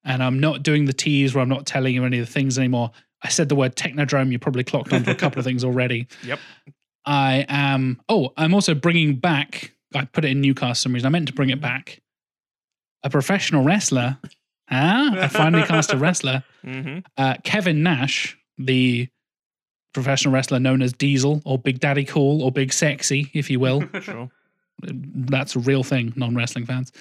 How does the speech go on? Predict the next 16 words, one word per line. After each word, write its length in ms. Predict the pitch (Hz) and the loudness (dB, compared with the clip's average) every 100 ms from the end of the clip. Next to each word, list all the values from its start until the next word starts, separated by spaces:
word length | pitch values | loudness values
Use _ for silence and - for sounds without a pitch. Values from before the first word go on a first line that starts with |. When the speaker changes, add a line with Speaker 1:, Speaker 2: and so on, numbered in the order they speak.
| - - _ - | -20 -20 _ -2
Speaker 1:
Uh, 240 | 127 185 | 2 2
he 160 | 165 190 | 4 4
was 180 | 202 | 4
su-, 120 | - 196 | 2 2
he 140 | 156 | 4
was 160 | 190 180 | 4 4
Super 280 | 202 160 | 2 2
Shredder 360 | 143 151 120 117 | 0 0 0 -2
in 140 | 131 | 0
the 80 | 131 | 0
second 540 | 120 131 - 123 117 - | 0 -2 -2 -2 -4 -8
film. 480 | - 131 127 143 151 - - | -4 0 0 0 -4 -8 -14
Speaker 2:
I 120 | 240 | -12
didn't 180 | 302 311 | -10 -8
know 140 | 359 381 | -6 -6
that. 260 | 127 - | -8 -14